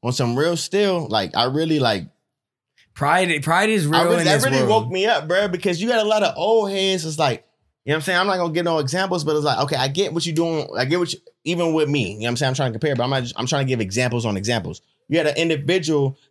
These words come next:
Speaker 1: that's being, you know, raised up in, you know, the eighties, nineties era, and they've been doing their thing. They've been good, you know what I'm saying? But now, what are we in now? We in the tech-, technological era.
Speaker 2: Mm-hmm.
Speaker 1: Technological era.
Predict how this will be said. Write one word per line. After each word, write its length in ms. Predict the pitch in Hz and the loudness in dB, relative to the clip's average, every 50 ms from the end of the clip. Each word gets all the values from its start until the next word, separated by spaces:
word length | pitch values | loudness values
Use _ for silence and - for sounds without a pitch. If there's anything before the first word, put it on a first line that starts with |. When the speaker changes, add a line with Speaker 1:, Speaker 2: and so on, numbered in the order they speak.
| _ | _
Speaker 1:
that's 180 | - 127 135 127 | -2 0 0 0
being, 340 | 113 151 156 151 143 147 147 | 0 0 0 2 2 2 2
you 60 | 143 | 2
know, 280 | 135 131 127 123 120 113 | 2 2 2 0 0 0
raised 260 | 131 135 139 131 131 | 2 2 2 2 0
up 80 | 120 | 0
in, 140 | 131 127 123 | 0 0 0
you 100 | 123 123 | 0 -2
know, 60 | 117 | -2
the 200 | 104 95 - - | -4 -4 -2 0
eighties, 260 | 135 139 131 127 123 120 | 0 0 0 0 -2 0
nineties 300 | 131 123 123 117 110 104 - | 0 0 0 0 -2 -4 -2
era, 340 | 101 110 104 95 78 - - _ _ _ - | -2 -2 0 -2 -4 -6 -12 _ _ _ -4
and 100 | 120 131 | 0 0
they've 120 | 135 135 | 2 2
been 140 | 147 156 147 131 | 2 2 2 2
doing 180 | 151 156 156 | 0 0 0
their 140 | 156 151 147 | -2 -2 -2
thing. 420 | 143 - 175 180 160 117 92 78 | -2 -2 -2 -2 0 -2 -4 -4
They've 160 | 95 117 123 127 | -4 -2 0 0
been 180 | 143 139 127 | 0 0 0
good, 300 | 113 143 180 185 151 113 | 0 0 0 0 0 0
you 60 | 101 | 0
know 60 | 117 123 | 0 -2
what 40 | |
I'm 40 | 120 113 | -2 -2
saying? 260 | - 143 151 156 143 | -2 -2 -2 0 0
But 120 | 120 104 | -2 0
now, 260 | 107 131 165 202 185 | 0 0 0 0 0
what 100 | 175 202 196 | 0 0 0
are 40 | 185 | 0
we 160 | 185 190 180 | -2 -2 -2
in 120 | 160 147 | 0 0
now? 180 | 139 123 95 87 | 0 -2 -2 -2
We 120 | 117 147 | -2 -2
in 60 | 175 | -2
the 80 | 156 127 | -2 -2
tech-, 320 | - - 127 95 101 107 | -2 -2 -4 -4 -4 -8
technological 720 | - 165 - - - 101 98 123 170 - - - - - - - | -6 -6 -6 -6 -6 -6 -4 -2 -2 -2 -4 -6 -6 -6 -4 -4
era. 280 | 104 107 90 82 87 | -4 -4 -4 -6 -8
Speaker 2:
Mm-hmm. 280 | 104 - _ _ - 156 | -12 -16 _ _ -4 -2
Speaker 1:
Technological 760 | 127 123 117 110 - 120 147 165 160 139 139 - 98 - - | -2 0 0 2 2 2 2 2 0 -4 -4 -4 -8 -8 -4
era. 320 | - 117 104 90 76 76 | -4 -4 -2 -2 -4 -8